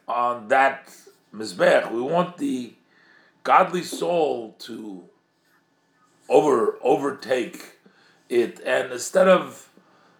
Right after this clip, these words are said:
the enjoyment, and instead of being involved in, in negative things, to turn it around and use all your, uh,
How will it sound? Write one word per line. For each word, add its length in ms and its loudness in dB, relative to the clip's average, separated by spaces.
the 240 0
enjoyment, 960 2
and 180 -16
instead 360 -2
of 520 -2
being 220 -10
involved 640 2
in, 360 -8
in 240 -12
negative 400 2
things, 400 -14
to 240 -16
turn 260 -10
it 80 -16
around 480 -8
and 560 -2
use 720 2
all 220 8
your, 640 4
uh, 480 -4